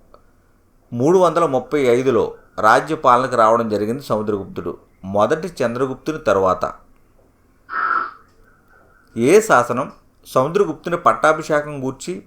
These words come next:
పేర్కొంటుంది? అలహాబాద్ స్తంభ శాసనం లేదా అలహాబాద్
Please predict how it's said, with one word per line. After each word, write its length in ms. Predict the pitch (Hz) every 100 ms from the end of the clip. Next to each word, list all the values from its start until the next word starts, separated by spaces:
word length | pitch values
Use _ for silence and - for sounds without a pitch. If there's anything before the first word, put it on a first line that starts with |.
| -
పేర్కొంటుంది? 760 | 117 117 120 107 101 95 - - _ _ _ _ _ _
అలహాబాద్ 840 | 92 123 160 165 156 151 - -
స్తంభ 340 | - - 120 135
శాసనం 460 | 131 104 98 80 - _ _ _ _ 95
లేదా 340 | 104 131 190 - - _ -
అలహాబాద్ 520 | 104 127 160 160 160